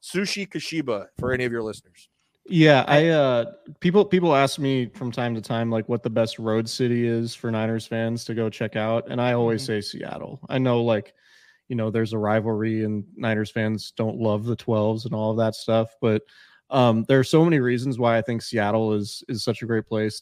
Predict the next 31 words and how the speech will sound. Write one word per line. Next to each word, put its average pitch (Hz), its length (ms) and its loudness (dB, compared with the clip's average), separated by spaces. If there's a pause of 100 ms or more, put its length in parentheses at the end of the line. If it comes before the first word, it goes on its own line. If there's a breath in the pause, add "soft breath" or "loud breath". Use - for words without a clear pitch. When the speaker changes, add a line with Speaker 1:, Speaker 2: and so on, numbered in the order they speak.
(140)
Speaker 2:
as, 110 260 -2
like, 107 160 -2
a 107 60 -4
visiting 107 420 -2
fan 107 220 -2
to 110 80 0
go 107 100 2
see 110 200 -4
a 107 40 0
game. 107 260 0 (460 soft breath)
Um, 107 380 0
and 120 120 0
I 113 100 4
think 131 200 0
the 120 80 0
food 135 260 6
in 139 160 6
Seattle 131 680 4 (100)
and, 117 480 0
um, 107 480 0 (180)
including 120 460 0
the, 113 220 0
the 117 80 -10
sushi 120 280 -8
spot 113 300 0
you 113 80 -4
mentioned 117 340 -4
is, 101 340 -8 (760)
I - 60 -8
mean, 110 160 0
it's, - 200 -8